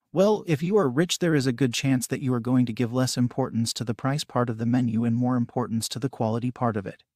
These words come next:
You can do what you want. What? You don't want to work at all? Well, you have money to keep yourself going on for the rest of your life.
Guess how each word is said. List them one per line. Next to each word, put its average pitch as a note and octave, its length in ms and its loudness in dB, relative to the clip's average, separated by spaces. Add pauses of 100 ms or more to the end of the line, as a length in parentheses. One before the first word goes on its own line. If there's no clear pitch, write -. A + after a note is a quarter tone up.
(280)
You D#3 120 4
can D3 200 4
do F3+ 180 2
what B2 180 2
you A2 120 -2
want. A2 340 -2 (320)
What? G#3+ 240 2 (340)
You F3 140 -2
don't A#3 200 4
want D#3 200 2
to B2+ 60 -2
work G#2+ 280 -4
at A2 120 0
all? A2+ 260 0 (320)
Well, F3+ 320 4
you C#3+ 160 2
have C3 240 0
money C3 300 2
to A#2+ 80 -4
keep - 240 -2
yourself A#2 360 0
going A2+ 300 2
on A2 160 0
for A2+ 120 -6
the A2+ 100 -4
rest G#2+ 260 -2
of G#2+ 80 -4
your A2 140 -6
life. - 360 -6